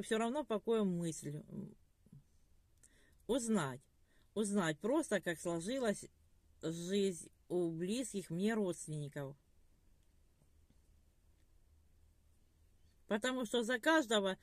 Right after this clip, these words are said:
э, с папиной семьи более-менее я знаю, кто где, что, где живут.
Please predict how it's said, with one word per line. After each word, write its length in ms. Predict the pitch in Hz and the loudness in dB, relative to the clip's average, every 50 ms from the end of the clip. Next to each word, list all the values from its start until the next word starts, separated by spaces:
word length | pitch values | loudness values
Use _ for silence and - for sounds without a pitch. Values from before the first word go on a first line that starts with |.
| - - - - - - - | -14 -20 -20 -20 -20 -14 -6
э, 360 | 180 180 180 180 175 175 170 | -4 -2 0 2 2 2 0
с 100 | - - | 0 -2
папиной 500 | - 226 208 190 - 202 202 208 202 202 | 0 2 2 2 4 2 4 4 4 2
семьи 440 | 202 - 220 214 214 208 185 170 170 | 2 2 4 4 4 4 4 2 0
более-менее 760 | 165 175 202 220 226 220 214 214 226 254 285 302 285 247 226 | 0 2 2 4 4 4 4 4 2 2 0 0 0 2 4
я 200 | 220 233 247 247 | 4 4 2 2
знаю, 640 | 208 208 220 226 220 196 165 143 139 135 139 143 - _ _ _ _ _ - | 0 0 0 2 4 4 4 2 0 -2 -4 -8 -12 _ _ _ _ _ -14
кто 300 | - - 214 208 185 175 | -2 4 6 6 6 6
где, 380 | 185 160 170 220 277 269 240 | 2 0 -2 0 2 2 2
что, 720 | 214 - - - - 262 277 277 262 233 226 202 190 180 - _ _ _ _ _ _ _ - _ _ _ _ _ _ _ _ _ _ _ _ _ _ _ _ _ _ _ _ _ _ _ _ _ _ _ _ _ _ _ _ _ _ - _ _ _ _ _ _ _ _ _ _ _ _ _ - | 2 0 -4 -2 0 2 2 4 4 4 4 2 2 0 -4 _ _ _ _ _ _ _ -20 _ _ _ _ _ _ _ _ _ _ _ _ _ _ _ _ _ _ _ _ _ _ _ _ _ _ _ _ _ _ _ _ _ _ -20 _ _ _ _ _ _ _ _ _ _ _ _ _ -10
где 340 | - - 185 180 202 226 208 | -6 -4 -2 2 4 4 4
живут. 540 | - 202 196 190 208 247 269 262 254 - | 6 4 2 2 2 0 0 0 -2 -4